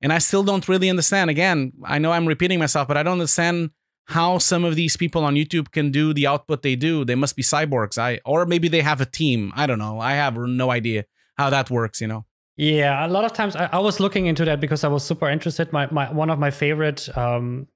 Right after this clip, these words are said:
Speaker 2: YouTuber of all time is Matt Diavella. I'm not sure if you're familiar. He is, like,
Speaker 1: Oh, yeah,
Speaker 2: famous
Speaker 1: yeah, I
Speaker 2: for
Speaker 1: know.
Speaker 2: minimalism, and he brought, um, YouTube Master. It's a recent course, and I was like, "Okay, you know what?"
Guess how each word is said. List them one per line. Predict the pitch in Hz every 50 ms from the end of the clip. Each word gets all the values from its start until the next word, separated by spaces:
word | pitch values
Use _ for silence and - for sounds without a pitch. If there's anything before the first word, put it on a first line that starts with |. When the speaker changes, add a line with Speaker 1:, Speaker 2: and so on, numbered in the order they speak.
| _
Speaker 2:
YouTuber | - 139 143 143 - 165 147 147 147 135
of | 131 127 -
all | 131 131 127
time | 127 - - 131 127 127 127 123
is | 120 120 - -
Matt | 127 127 127 -
Diavella. | 135 131 120 117 120 123 135 135 147 156 139 -
I'm | - 127
not | 123 120
sure | - - 143 131
if | 120 -
you're | 139 127
familiar. | - 131 127 131 131 139 135 135
He | 127 - 135
is, | 127 -
like, | 123 123 - - -
Speaker 1:
Oh, | -
yeah, | 170 170 156
Speaker 2:
famous | 151 139 139 135
Speaker 1:
yeah, | 139 139
I |
Speaker 2:
for | 135 127
Speaker 1:
know. | 131 131 - - - - -
Speaker 2:
minimalism, | 131 131 139 147 151 156 156 151 147 151 156 156 170 175 175 170
and | 156 151 143
he | - 180
brought, | 147 - - 175 170 185 196 190 175 -
um, | 160 156 151 147 151 151 147
YouTube | 151 151 160 196 190 - 196 156
Master. | 151 156 147 151 165 - - - 151 127 117 113 120 123 - _ - -
It's | 131 135 131 - -
a | 151 143
recent | 131 156 156 - 160 143
course, | - - 156 156 160 160 160
and | 147 143
I | 143
was | 139 135
like, | 131 135 131 -
"Okay, | 160 - - 139 131 131
you | 143 156
know | 160 160
what?" | 160 151 156 160 156 -